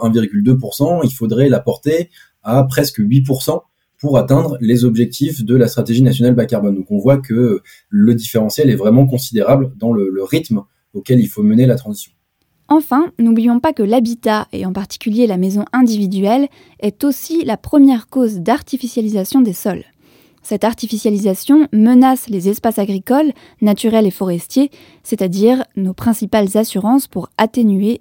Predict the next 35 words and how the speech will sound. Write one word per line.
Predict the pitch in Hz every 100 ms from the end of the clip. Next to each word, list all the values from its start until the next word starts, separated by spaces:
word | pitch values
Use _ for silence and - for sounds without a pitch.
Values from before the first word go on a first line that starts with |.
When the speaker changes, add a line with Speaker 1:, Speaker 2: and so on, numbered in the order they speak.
| -
Speaker 2:
et | 233
s'adapter | 226 180 170 - 220
au | 208
changement | 190 175 185
climatique. | 202 185 160 - - - _ _ _ _ _ - _ _ _
Pour | 247 -
toutes | - 359
ces | - 208
solides | - 285 262 220
raisons, | 202 202 214 - _ _
le | 220 226
P | 285
T | 277 320
E | 269 208 220
F | - -
prévoit | - 262 226 262 -
une | 196
réduction | 190 254 226 - 190 180
progressive | - 277 254 220 - 226 190
du | 185
nombre | 202 254 226
de | 180
logements | 185 233 220 190
neufs | 185 214 226 -
construits | - 226 - -
chaque | 185 262 262
année, | 185 180 247 _ _ _ _
en | 214
cohérence | 196 208 208 254 285 - -
avec | 196 190 190
les | 185
évolutions | 226 220 196 - 185
démographiques | 208 240 226 180 - 302 -
bien | 208
sûr, | 180 - 285